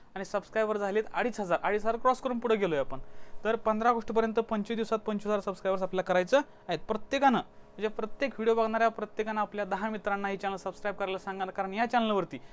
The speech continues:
टीआरटी, बार्टी, सारथी, महाज्योती, अमृत, मारटी अशा विविध स्वायत्त संस्थांच्या माध्यमातून जी स्कॉलरशिप दिली जाते, त्याचे प्रत्येक पलपल के अपडेट सबसे पहिले सबसे तेज तुमच्यापर्यंत पोहोचवण्यासाठी आम्ही कटिबद्ध आहोत.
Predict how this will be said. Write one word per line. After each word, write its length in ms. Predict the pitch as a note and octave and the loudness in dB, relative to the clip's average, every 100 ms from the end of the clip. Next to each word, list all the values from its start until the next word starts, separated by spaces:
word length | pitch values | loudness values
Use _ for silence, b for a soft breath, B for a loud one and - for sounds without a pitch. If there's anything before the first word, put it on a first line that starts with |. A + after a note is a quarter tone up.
| B - | B -6
टीआरटी, 440 | G3 A#3 A#3 B3 | 2 2 2 0
बार्टी, 340 | A#3 A3 G#3 A3+ | 2 2 0 -2
सारथी, 320 | A3+ G#3 A3 | -2 -2 -4
महाज्योती, 440 | G#3 G3+ G#3 G#3 | -4 -2 -4 -4
अमृत, 320 | G#3 G3 G3+ G#3+ | -4 -2 -2 0
मारटी 320 | G3+ F#3+ G#3 A#3 B B | 0 -2 -4 -10 B B
अशा 240 | F#3+ G3 A3 | -6 2 2
विविध 400 | G3+ A3+ A#3+ A#3+ - - | 2 -2 0 2 2 -2
स्वायत्त 340 | - A3+ B3 | 2 4 4
संस्थांच्या 420 | A#3 A#3 A3 G#3 G#3+ | 0 0 -2 -4 -2
माध्यमातून 440 | G#3 G#3+ G#3 G3+ | -2 -2 -2 -2
जी 80 | G3+ | -6
स्कॉलरशिप 420 | - G3+ G#3 G3 | -2 0 0 -4
दिली 240 | E3+ A3 | -2 0
जाते, 300 | A3+ G#3+ E3 C#3 D#3+ | 4 2 2 -6 -8
त्याचे 160 | G3 | -6
प्रत्येक 580 | G#3+ A#3 A3+ - C#4+ A#3 | -2 -2 -4 -2 -2 0
पलपल 320 | A#3 A#3+ B3 C4 | 0 4 4 4
के 80 | C4+ | 2
अपडेट 300 | B3 A3+ B3+ | 2 2 -2
सबसे 320 | - A3 - | -2 -4 -2
पहिले 240 | C4 C4+ B3+ | 0 0 0
सबसे 280 | A#3+ - | -2 -2
तेज 240 | A#3 A#3+ A3 | -2 -2 -2
तुमच्यापर्यंत 320 | G#3+ G#3+ G#3+ | -2 0 0
पोहोचवण्यासाठी 600 | A3 G#3 G#3 G3 G3+ B3+ - b b | -2 -2 -4 -4 -4 -4 -6 b b
आम्ही 160 | E3 F#3+ | -6 0
कटिबद्ध 400 | G3+ F#3+ G#3 E3+ | 2 6 6 8
आहोत. 200 | D3 A#2+ | 6 6